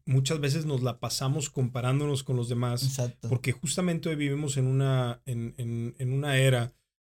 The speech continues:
Speaker 1: donde las redes sociales nos tienen hiperconectados y entonces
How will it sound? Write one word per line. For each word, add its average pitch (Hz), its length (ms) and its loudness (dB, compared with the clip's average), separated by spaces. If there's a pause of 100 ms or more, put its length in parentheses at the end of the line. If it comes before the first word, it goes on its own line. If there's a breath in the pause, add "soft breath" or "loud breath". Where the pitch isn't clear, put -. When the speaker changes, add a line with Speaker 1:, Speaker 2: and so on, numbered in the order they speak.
Speaker 1:
donde 123 380 2
las 117 140 0
redes 131 220 4
sociales 127 500 0
nos 117 180 -2
tienen 135 220 4
hiperconectados 127 960 0
y 135 60 0
entonces 135 400 0